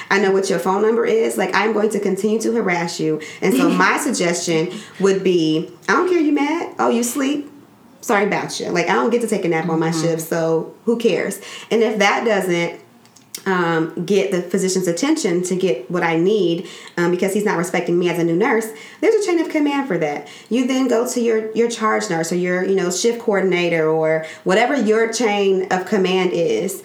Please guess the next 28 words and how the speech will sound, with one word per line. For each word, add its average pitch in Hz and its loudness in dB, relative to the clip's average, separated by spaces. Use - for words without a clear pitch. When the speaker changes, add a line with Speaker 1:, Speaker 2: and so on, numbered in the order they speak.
Speaker 1:
um, 175 0
to 196 0
get 208 2
your 185 0
patient 160 -2
taken 156 -4
care - -4
of. 170 -6
And 175 0
then 165 0
once, 277 0
sometimes 403 2
we 381 4
do 370 2
have 311 0
to 226 2
let 208 2
our 196 0
work 185 0
speak - -4
for 185 -2
itself, 208 -4
and 220 4
you 277 -2
Speaker 2:
Mm-hmm. 214 0
Speaker 1:
cannot 220 2
always 208 2
expect, 202 -2